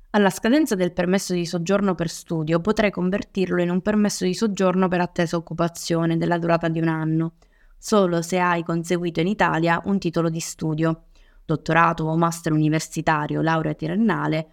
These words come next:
o laurea specialistica, diploma accademico di primo livello o di secondo livello, diploma di tecnico superiore.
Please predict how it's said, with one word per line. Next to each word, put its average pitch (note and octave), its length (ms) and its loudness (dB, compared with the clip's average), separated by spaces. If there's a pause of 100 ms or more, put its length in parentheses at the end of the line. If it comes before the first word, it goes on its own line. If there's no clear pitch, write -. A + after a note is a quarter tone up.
(160)
o - 100 -2
laurea E3+ 300 2
specialistica, E3 960 -4 (180)
diploma E3+ 360 0
accademico E3 560 -2
di D#3 100 -2
primo D#3+ 220 0
livello F3 420 2
o E3+ 60 0
di E3 100 -10
secondo E3 380 -2
livello, E3 600 -2 (140)
diploma G3 440 2
di G#3 80 0
tecnico F#3 440 -2
superiore. E3 680 -2